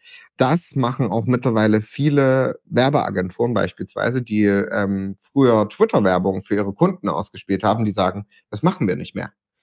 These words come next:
Also wir werden mit eurem Geld, auch wenn ihr uns das gebt, das nicht auf diese Plattform investieren." Also da muss man sagen, da hat sich schon echt was getan. Und man kann das immer finden, wie man möchte. Man muss das mit den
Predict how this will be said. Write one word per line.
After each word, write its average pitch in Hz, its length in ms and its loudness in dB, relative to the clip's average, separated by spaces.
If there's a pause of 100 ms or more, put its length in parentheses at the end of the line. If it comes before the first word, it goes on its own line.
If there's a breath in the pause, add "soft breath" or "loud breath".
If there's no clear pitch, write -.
(200)
Also 120 180 0
wir 110 140 4
werden 117 460 2
mit 123 200 2
eurem 131 340 4
Geld, 127 300 4
auch 135 200 2
wenn 127 120 6
ihr 123 100 6
uns 117 160 0
das 104 160 -4
gebt, - 360 2 (260 loud breath)
das 110 180 0
nicht 127 280 2
auf 120 140 0
diese 123 220 0
Plattform 113 440 -2
investieren." 92 500 -4
Also 98 200 -2
da 120 300 4 (340 loud breath)
muss 143 180 0
man 131 180 2
sagen, 135 380 2
da 107 140 0
hat 117 200 -2
sich - 180 -10
schon 107 600 0
echt 120 260 -2
was 110 220 0
getan. 117 560 0 (480 loud breath)
Und 175 540 6 (140)
man 113 180 0
kann 139 220 0
das 147 120 2
immer 135 180 0
finden, 147 400 0
wie 131 80 0
man 110 200 0
möchte. 147 380 0
Man 117 260 0
muss 123 500 -4
das 117 200 -6
mit 117 160 0
den 107 320 0